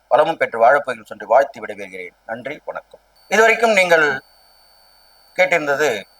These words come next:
குரு அதிசார பயிற்சியிலே கோச்சார பலன்கள் தான். அது பொது பலன்கள் என்று தான் சொல்லப்படுகிறது. ஒவ்வொரு ராசிக்குமே சொல்லக்கூடிய பலன்கள். ஒவ்வொரு ராசியிலுமே பல பேர் பிறந்திருப்பார்கள்.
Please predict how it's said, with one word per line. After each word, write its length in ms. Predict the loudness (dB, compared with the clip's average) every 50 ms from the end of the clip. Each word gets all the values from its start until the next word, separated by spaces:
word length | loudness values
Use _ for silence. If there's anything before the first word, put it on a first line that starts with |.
| _ _ _ _ _ _ _ _ -2
குரு 140 | 2 4
அதிசார 360 | 4 4 2 2 4 4 2 4
பயிற்சியிலே 520 | 2 -4 -8 -8 -8 -10 -6 -4 -4 -4 -4 -8 -12 _ _ _ _ _ _ _ _ _ _ _ _ 0
கோச்சார 260 | 2 4 6 4 4 4
பலன்கள் 320 | 2 -2 -2 -2 -4 -8
தான். 100 | -2 -2
அது 160 | -2 0 0 0
பொது 120 | 0 2
பலன்கள் 300 | 2 2 2 2 0 -4
என்று 140 | -4 -4 -4
தான் 120 | -6 -6 -8
சொல்லப்படுகிறது. 520 | -14 -14 -14 _ -18 -18 -16 -18 -20 _ _ _ _ _ _ _ _ _ _ _ _ _ _ _ _ _ _ _ _ _ _ _
ஒவ்வொரு 160 | 4 4 6 6
ராசிக்குமே 380 | 4 4 2 -4 -6 -6 -6 -4
சொல்லக்கூடிய 400 | -4 -2 -2 -2 -4 -4 -8 -6
பலன்கள். 340 | -4 -4 -4 -4 -6 -18 _ _ _ _ _ _ _ _ _ _ _ 2
ஒவ்வொரு 180 | 4 6 6
ராசியிலுமே 440 | 4 4 2 -2 -6 -4 -2 -4 -4 -4 -8 -12 _ _ _ _ _ _ _ _ _ _ _ _ _ _ _ _ _ _ _ _ _ _ _ _ _ _ _ _ _ _ _ _ _ _
பல 100 | 2 2 4
பேர் 220 | 4 2 2 2
பிறந்திருப்பார்கள். 600 | 0 0 0 -2 -6 -4 -2 -2 -2 -2 -2 -8